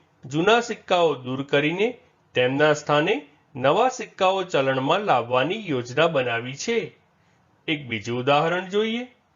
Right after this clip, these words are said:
The Treasury Department opens at ten A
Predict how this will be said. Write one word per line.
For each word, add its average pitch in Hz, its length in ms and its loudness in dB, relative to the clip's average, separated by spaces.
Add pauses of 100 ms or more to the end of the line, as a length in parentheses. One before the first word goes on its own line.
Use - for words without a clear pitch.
(420)
The 151 80 6
Treasury 170 640 2
Department 160 680 0 (400)
opens 240 520 2
at 226 80 0 (140)
ten 165 240 2
A 151 180 -2